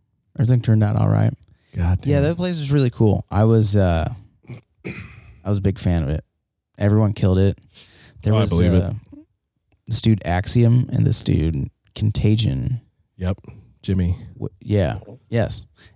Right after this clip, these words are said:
Speaker 1: And they
Speaker 2: I don't
Speaker 1: went
Speaker 2: know
Speaker 1: on
Speaker 2: Contagion.
Speaker 1: Y-, he, uh, I fr-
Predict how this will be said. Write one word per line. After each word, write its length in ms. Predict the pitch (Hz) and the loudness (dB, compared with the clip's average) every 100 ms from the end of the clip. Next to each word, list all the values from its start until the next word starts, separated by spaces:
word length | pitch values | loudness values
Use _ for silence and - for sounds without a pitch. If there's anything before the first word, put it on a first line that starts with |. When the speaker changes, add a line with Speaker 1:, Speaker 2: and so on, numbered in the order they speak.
| _ | _
Speaker 1:
And 320 | 107 110 98 - | 0 2 2 -2
they 240 | - 107 113 | -8 -2 2
Speaker 2:
I 100 | 127 | 2
don't 20 | |
Speaker 1:
went 100 | 120 | 2
Speaker 2:
know 100 | 107 | 0
Speaker 1:
on 60 | 104 | 0
Speaker 2:
Contagion. 560 | 95 87 80 82 95 - - _ _ _ _ _ _ _ _ _ - | -2 -2 -4 -6 -8 -10 -20 _ _ _ _ _ _ _ _ _ -8
Speaker 1:
Y-, 100 | 107 | -4
he, 380 | 113 131 139 131 | 0 2 2 4
uh, 340 | 120 113 107 - | 4 2 0 -4
I 100 | 113 | -10
fr- 180 | - - | -10 -12